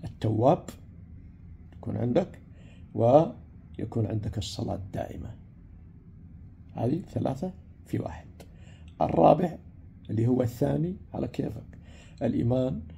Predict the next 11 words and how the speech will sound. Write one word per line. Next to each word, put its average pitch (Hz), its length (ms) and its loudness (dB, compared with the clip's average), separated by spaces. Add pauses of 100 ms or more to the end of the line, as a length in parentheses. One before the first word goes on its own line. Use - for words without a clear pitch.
(180)
باليوم 107 760 -2
الآخر، - 720 -10 (320)
تؤمن 123 580 -2
بالحياة 107 600 -4
الأخرى، - 760 -6 (720)
تؤمن 123 500 2
بما 117 400 -2
بعد 101 420 -4
الموت، 107 640 2 (2000)
تؤمن 107 540 0
به. - 220 -2